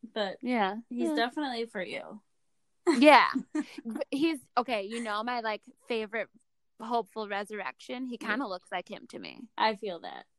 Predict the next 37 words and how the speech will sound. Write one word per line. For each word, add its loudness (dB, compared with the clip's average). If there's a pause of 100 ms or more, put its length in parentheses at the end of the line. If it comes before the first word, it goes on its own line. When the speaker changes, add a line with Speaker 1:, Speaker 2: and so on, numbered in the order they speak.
(960)
Speaker 2:
So -4
Speaker 1:
All 2
Speaker 2:
maybe 4
Speaker 1:
right. 6
Speaker 2:
that'll 4
happen 4
for -14
me. -8
All 12
right, 6
story -2
number -2
two -4
is 0
a -6
T -8
V -10
twofer. 0 (440)
It's, -12 (120)
it's 2
like 4
a -4 (520)
part 6
one -2
and -10
part -10
two. -8 (760)
So 0 (260)
the -4
new -4
trailer -6 (300)
for -6
Keeping -8
Up -8
with -6
the -12
Kardashians, -4